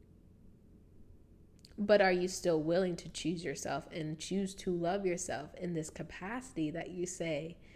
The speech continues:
"I'm not going to accept this desire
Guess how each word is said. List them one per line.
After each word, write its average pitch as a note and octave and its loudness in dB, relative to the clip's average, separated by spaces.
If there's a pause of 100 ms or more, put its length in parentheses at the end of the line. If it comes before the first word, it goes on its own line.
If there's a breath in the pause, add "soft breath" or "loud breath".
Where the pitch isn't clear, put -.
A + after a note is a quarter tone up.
(1200 loud breath)
"I'm G3+ -4
not G#3 -2
going F#3+ 0
to F3 -2
accept - -8 (200)
this - -6 (120)
desire C#3+ -6